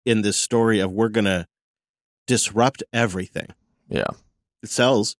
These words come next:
Speaker 1: Maybe that, you know, it's probably 'cause it sells.
Speaker 2: It sells, and it's, it's, we, you know, we, we've, we, we've been harping on this for a long time, but they're always talking about their growth potential, not their actual, like, revenue or anything like that.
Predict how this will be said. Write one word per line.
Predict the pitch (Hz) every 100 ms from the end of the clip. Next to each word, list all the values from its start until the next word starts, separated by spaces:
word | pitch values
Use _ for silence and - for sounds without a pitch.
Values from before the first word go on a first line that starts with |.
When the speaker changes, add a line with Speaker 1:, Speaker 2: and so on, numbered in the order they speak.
| -
Speaker 1:
Maybe | 120 104
that, | 104
you | 120
know, | 95
it's | 87
probably | 127 131
'cause | - 82
it | -
sells. | 87 82 - -
Speaker 2:
It | - -
sells, | - 117 135 85
and | 90
it's, | 87 - -
it's, | - 104 90 - - -
we, | 131 120
you | -
know, | 117 71
we, | 92 95 -
we've, | 120 104
we, | 104 135 170
we've | 139 185
been | 156
harping | 131 120 104
on | 95
this | 90
for | -
a | 87
long | 76 85
time, | 110 85 73 - - _ - _
but | 120 98 95 _ _ _ _
they're | 131 117 131
always | 147 143 131
talking | - 107 110 98
about | 85 -
their | 85
growth | 95 95 -
potential, | - - 90 - 73
not | 73 78
their | - 71
actual, | 73 87 - 80 76
like, | 65 69
revenue | 73 69 67 62
or | 62 64
anything | 69 -
like | 58 58 -
that. | - -